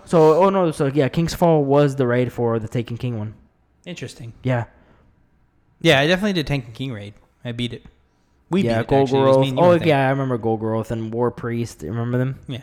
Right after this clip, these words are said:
Speaker 1: Yeah.
Speaker 2: Had to kill the War Priest in order, I think
Speaker 1: Wrath
Speaker 2: it was,
Speaker 1: of the
Speaker 2: or something like
Speaker 1: Machine.
Speaker 2: that.
Speaker 1: I don't even remember this raid.
Speaker 2: No, I didn't play that one.
Speaker 1: Oh, I, <laughs> I remember we tried, but then we had, like, nobody that would do it.
Speaker 2: Yeah.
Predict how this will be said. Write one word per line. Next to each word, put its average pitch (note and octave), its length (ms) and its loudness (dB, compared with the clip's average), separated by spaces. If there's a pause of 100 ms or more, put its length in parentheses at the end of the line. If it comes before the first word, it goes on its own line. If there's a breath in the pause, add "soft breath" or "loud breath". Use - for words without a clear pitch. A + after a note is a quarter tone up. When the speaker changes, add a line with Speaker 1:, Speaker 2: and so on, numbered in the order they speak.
(480 soft breath)
Speaker 1:
Yeah. F#2 240 -10 (240)
Speaker 2:
Had A#2+ 120 -12
to A2 60 -12
kill A#2 160 -10
the A2+ 100 -8
War A2+ 120 -6
Priest A#2+ 420 -8
in A2+ 100 -8
order, A#2+ 260 -6
I B2 80 -6
think B2 120 -6
Speaker 1:
Wrath B2 120 -2
Speaker 2:
it C3 40 -4
was, B2+ 80 -4
Speaker 1:
of A#2+ 40 -4
the - 60 -6
Speaker 2:
or - 20 -6
something B2+ 160 -6
like C3 100 -8
Speaker 1:
Machine. A#2 180 -6
Speaker 2:
that. G#2 80 -8
Speaker 1:
I - 20 -6
don't E3 160 -2
even G#2 120 -4
remember G#2+ 280 -6
this A#2 260 -8
raid. G2 240 -8 (420)
Speaker 2:
No, A2 140 -6
I A2 100 -6
didn't A2 200 -8
play E3 120 -8
that G#2 120 -10
one. G#2 120 -14 (180)
Speaker 1:
Oh, C3+ 420 4
I, B2 100 0
<laughs> - 0 -
I - 40 0
remember B2 460 -4
we A#2 120 -4
tried, A2+ 320 -8
but G2 120 -10
then G2+ 220 -6
we G#2 60 -8
had, G#2 140 -8
like, G2+ 140 -10
nobody G2 320 -8
that F#2+ 200 -8
would - 120 -10
do G#2 160 -8
it. F2+ 140 -10 (100)
Speaker 2:
Yeah. G#2 140 -10